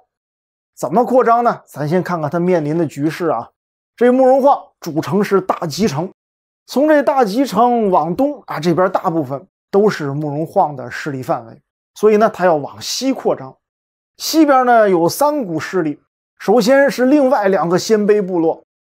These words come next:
宇文鲜卑跟段氏鲜卑啊。宇文鲜卑这单于是宇文义斗归，段氏鲜卑呢领导叫段辽。另外呢，再往南走到华北平原一带，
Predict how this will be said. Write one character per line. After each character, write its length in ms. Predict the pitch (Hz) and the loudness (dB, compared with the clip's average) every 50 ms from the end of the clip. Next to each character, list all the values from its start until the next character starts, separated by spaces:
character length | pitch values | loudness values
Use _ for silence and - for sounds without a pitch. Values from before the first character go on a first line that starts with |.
| _ _ | _ _
宇 240 | - 185 170 175 196 | -8 -4 0 2 4
文 240 | 208 220 262 302 285 | 4 4 4 2 0
鲜 320 | 190 - 254 247 240 226 | 0 0 0 0 2 2
卑 220 | 208 220 214 208 175 | 2 2 2 2 2
跟 200 | 190 214 226 208 | 0 0 0 0
段 340 | - 311 294 254 185 151 143 | 0 2 2 2 0 -2 -6
氏 220 | - - 151 147 | -10 -10 -8 -8
鲜 300 | 135 - 160 147 139 135 | -8 -6 -8 -8 -8 -8
卑 220 | 135 139 135 135 _ _ _ _ _ _ | -10 -10 -10 -12 _ _ _ _ _ _
啊。 260 | 165 156 147 139 - _ _ _ _ | -2 0 0 0 -2 _ _ _ _
宇 140 | - 160 180 | -6 -2 0
文 200 | 208 254 277 262 | 2 2 2 2
鲜 160 | 196 240 240 240 | 2 0 0 2
卑 260 | 226 226 226 226 220 - _ | 2 2 2 2 0 -6 _
这 160 | - 160 151 | -12 -10 -10
单 320 | 139 - - - 185 202 190 | -10 -8 -4 -2 0 0 0
于 160 | 156 165 180 | 0 0 0
是 280 | 175 - - 156 151 143 | -2 -2 -2 -4 -4 -4
宇 180 | 147 156 170 | -2 -2 0
文 240 | 160 185 214 240 233 | 0 0 0 0 0
义 80 | 226 233 | -2 0
斗 180 | 190 208 196 | 2 2 2
归， 260 | 175 196 226 226 226 _ _ _ _ _ _ _ _ _ _ | 0 -2 -4 -6 -6 _ _ _ _ _ _ _ _ _ _
段 300 | - 294 285 262 240 214 | 0 2 2 2 0 -2
氏 220 | - - 233 226 | -2 0 0 0
鲜 200 | - 220 226 220 | 2 2 2 2
卑 180 | 214 220 214 208 | 2 2 2 2
呢 180 | 208 165 139 - - | 2 0 -4 -6 -10
领 180 | 143 147 170 | -8 -6 -6
导 140 | 165 - 120 | -6 -6 -6
叫 120 | 123 139 131 | -8 -10 -10
段 360 | - _ - 262 220 170 151 | -8 _ 0 0 0 0 0
辽。 280 | 147 143 139 - - - _ _ _ _ _ _ _ _ _ _ _ _ _ _ - | -2 -4 -2 -4 -6 -8 _ _ _ _ _ _ _ _ _ _ _ _ _ _ 0
另 140 | 269 285 | 2 4
外 180 | 277 269 262 262 | 4 4 4 4
呢， 200 | 254 254 226 190 - _ _ _ _ _ _ | 4 2 0 0 -4 _ _ _ _ _ _
再 280 | - 302 320 302 285 | -2 0 2 4 4
往 180 | 254 226 208 202 | 4 4 4 4
南 200 | 190 190 208 226 | 4 2 2 2
走 260 | 214 175 143 147 151 - | 2 0 0 0 -2 -2
到 160 | - 196 190 | -2 -2 0
华 240 | 139 - 208 254 277 | 0 2 2 4 4
北 140 | 262 240 | 4 2
平 180 | 208 156 190 202 | 0 0 0 2
原 160 | 208 196 185 | 2 4 4
一 60 | 185 | 4
带， 240 | 185 190 180 - - | 2 2 0 -4 -6